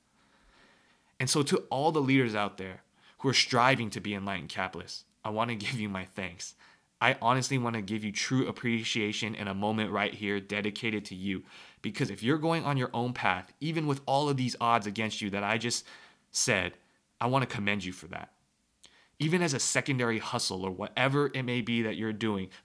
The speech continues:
volunteer work, whatever you may be doing, know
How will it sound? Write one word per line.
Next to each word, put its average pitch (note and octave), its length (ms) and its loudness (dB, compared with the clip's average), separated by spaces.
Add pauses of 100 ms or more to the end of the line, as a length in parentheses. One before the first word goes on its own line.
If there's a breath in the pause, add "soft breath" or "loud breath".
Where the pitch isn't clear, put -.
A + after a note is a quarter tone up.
volunteer A#2+ 540 2
work, F#2 280 -4 (260 loud breath)
whatever C3+ 340 -2
you C#3+ 160 2
may C3 180 2
be B2 160 2
doing, G#2+ 380 -2 (840 soft breath)
know A2 580 2